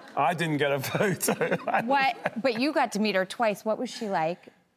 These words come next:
Speaker 1: The first time I met her, I was asked to be in a lineup to meet her at some charity event, and then when the palace official checked the list, I wasn't on it, so they pushed me out of the list. So I went over to the bar, pretty embarrassed, thinking, "Oh my God, I can't believe I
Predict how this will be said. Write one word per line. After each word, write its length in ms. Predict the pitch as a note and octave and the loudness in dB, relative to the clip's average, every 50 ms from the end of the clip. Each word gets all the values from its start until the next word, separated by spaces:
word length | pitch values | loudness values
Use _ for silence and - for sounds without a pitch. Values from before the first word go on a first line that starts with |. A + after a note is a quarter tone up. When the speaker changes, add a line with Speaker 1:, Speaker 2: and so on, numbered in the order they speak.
| _ _ _ - | _ _ _ -10
Speaker 1:
The 60 | C#3+ | -6
first 300 | - - F3+ A#3 A#3 - | 0 2 2 4 4 2
time 140 | - F#3+ F#3+ | 2 2 2
I 60 | E3+ | 2
met 300 | E3 D#3 D3 D3 C#3 - | 2 2 2 0 0 -2
her, 340 | - C3 A#2+ A#2+ B2 C3 C#3 - | 0 0 2 2 2 0 2 2
I 80 | C#3+ | 2
was 160 | C#3+ D3 B2+ | 2 2 2
asked 240 | C#3+ D3 C#3+ C3 - | 2 2 2 0 -2
to 60 | - | -2
be 100 | C#3 C#3+ | -2 0
in 80 | C#3 C3 | 0 2
a 60 | C3+ | 2
lineup 460 | C3+ C3+ C#3+ C#3+ C3+ C3 C#3 D3 - | 2 2 2 2 0 0 -4 -6 -6
to 120 | - - C3+ | -4 0 0
meet 240 | C3+ C#3+ C#3 C3+ B2+ | 2 2 0 0 -2
her 240 | A2+ B2 A#2 A#2 C3+ - | -4 -2 -2 -2 -2 -2
at 140 | C3 C#3 | -2 -4
some 180 | - - B2+ A#2+ | -4 -4 -6 -4
charity 400 | - - D3+ C#3 C3+ A#2+ - C3+ | -2 0 0 0 0 0 -2 -4
event, 320 | A#2 A2+ A#2 A2+ A2+ A#2 A2+ | -2 -2 -2 -2 -2 -2 -2
and 140 | C#3 C#3 C#3+ | 0 0 2
then 240 | C#3+ C#3 C3 C3+ - - - _ _ _ - | 2 2 0 0 -2 -8 -20 _ _ _ -4
when 240 | C#3+ D3+ D#3 C#3+ C#3 | -4 -2 0 0 -2
the 60 | C3+ | -4
palace 400 | C3+ - D3+ C3+ B2+ B2+ - - | -2 -2 0 0 0 0 -2 -4
official 380 | B2+ - C#3+ A#2+ - C#3 C3 | -4 -2 -2 -2 -2 -2 -4
checked 300 | B2 A#2+ - D3 - - | -2 -2 -2 -4 -2 -2
the 60 | C3 C#3 | -2 0
list, 280 | C3+ B2+ B2 A#2 - | 0 0 0 0 0
I 60 | C3 | 0
wasn't 320 | B2+ B2+ B2+ A2+ B2+ B2 B2+ | 0 0 0 0 0 0 0
on 140 | C3+ C3+ A#2 | 0 0 0
it, 180 | A2 A2 A2+ | -2 -4 -6
so 140 | - - B2 | -6 -4 -2
they 100 | B2 A#2+ - - - _ _ _ _ _ _ _ _ _ _ | -2 -4 -6 -8 -18 _ _ _ _ _ _ _ _ _ _
pushed 240 | - D#3 C3+ - C#3 | -6 -6 -6 -4 -4
me 60 | C3 | -4
out 160 | B2 A2+ A#2+ | -4 -2 0
of 80 | A#2+ C3 | 0 0
the 40 | |
list. 440 | C#3 C3 A2+ - - - - _ - _ - - - - - - _ - _ _ | 0 0 -2 -6 -8 -10 -12 _ -18 _ -20 -20 -20 -20 -20 -20 _ -20 _ _
So 160 | - - C#3 D3 | -4 -2 0 2
I 80 | D#3 | 2
went 100 | D#3+ E3 | 2 2
over 160 | D#3+ D#3 C#3 | 2 0 0
to 140 | B2+ - D3 | 0 -2 -2
the 80 | B2+ C3 | -2 0
bar, 400 | B2 C#3+ C#3+ C3+ B2+ B2 B2 B2 - _ _ _ _ _ _ - | 2 2 4 4 4 2 2 -2 -6 _ _ _ _ _ _ -6
pretty 180 | - D#3+ D3 | -4 -2 0
embarrassed, 560 | C3+ B2 B2+ B2 C3 C3 B2+ B2 B2+ B2 - - | 0 0 2 2 2 2 2 0 -2 -4 -4 -4
thinking, 240 | C3+ B2 - B2 | -4 -6 -6 -6
"Oh 60 | B2+ B2+ | -8 -6
my 140 | B2+ B2 | -8 -6
God, 120 | A2 B2+ B2 | -6 -4 -6
I 60 | A#2+ | -4
can't 180 | - C3+ C3 C3+ | -4 -4 -4 -2
believe 220 | C3 B2+ A#2 B2+ | -2 -2 -2 -2
I 100 | B2 | -4